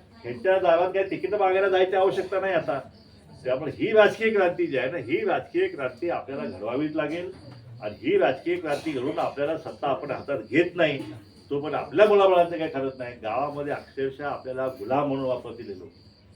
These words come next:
गावामध्ये तोंड वर करून जे आहे चालायची हिंमत सुद्धा आपल्या, आपल्या पिढीमध्ये राहणार नाही. एक तर गावं सोडावं लागतील आणि शहरातून राहावं लागेल, नाहीतर गावामध्ये त्यांनी सांगित ते बस म्हणले की बसावं लागेल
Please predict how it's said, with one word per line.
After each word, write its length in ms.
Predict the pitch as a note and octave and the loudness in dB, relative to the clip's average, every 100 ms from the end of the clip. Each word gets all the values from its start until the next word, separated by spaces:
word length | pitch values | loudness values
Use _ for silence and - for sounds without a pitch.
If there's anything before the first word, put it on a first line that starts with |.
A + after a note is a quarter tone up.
| - - - | -20 -20 -10
गावामध्ये 420 | - - B2+ C3+ | -4 -2 0 0
तोंड 440 | C3 B2+ C3+ C3 G2+ | 0 0 -2 -2 2
वर 200 | D3 F3 | 2 2
करून 300 | D3 D3+ C#3+ | -2 -6 -4
जे 100 | C#3+ | -2
आहे 200 | C3 D#3+ D#3+ - | -2 -2 -6 -8
चालायची 520 | A2+ B2 C3+ D#3 C3+ G#2+ | -6 -2 -4 -4 -10 -8
हिंमत 200 | C#3 D#3+ | 0 0
सुद्धा 220 | D#3+ D3+ | 2 -2
आपल्या, 320 | C#3 D3 D3+ | -2 -4 -6
आपल्या 340 | B2+ B2 C3 C3+ | -6 -10 -8 -8
पिढीमध्ये 440 | C3 B2+ C3 C3 | -8 -8 -4 -4
राहणार 320 | A#2+ A#2+ A#2+ | -4 -8 -10
नाही. 140 | A2+ G2+ - - - - | -10 -12 -14 -20 -20 -14
एक 160 | A#2 - | -12 -8
तर 60 | |
गावं 260 | - A2 E3 | -6 0 0
सोडावं 320 | D#3 D#3+ E3+ | 2 4 6
लागतील 360 | E3+ E3+ D3 - - - - - - - | 6 4 -2 -2 -10 -20 -20 -20 -20 -16
आणि 120 | G#2 A2 C3 | -14 -10 0
शहरातून 400 | C3 E3+ F#3 F3 | 2 4 2 2
राहावं 200 | D#3 E3+ | 2 4
लागेल, 340 | D#3 D3 - - - _ - G#2+ | 4 2 -4 -10 -20 _ -20 -18
नाहीतर 200 | A2+ C#3 | -8 -6
गावामध्ये 680 | A#2 A2 D3 D#3 F3+ A4 - - - _ - | -4 -2 -2 0 2 0 -2 -12 -20 _ -10
त्यांनी 200 | B2 C#3 | -6 -6
सांगित 340 | - A2+ B2+ C#3+ | -6 -8 -6 -8
ते 320 | - C3+ - - - | -4 -4 -4 -10 0
बस 140 | D#3+ D#3 | 2 2
म्हणले 180 | D#3 D#3+ | -4 -2
की 60 | |
बसावं 340 | D3+ C3+ D#3+ E3 | -2 -4 -2 -4
लागेल 280 | E3+ G#3+ | -4 -6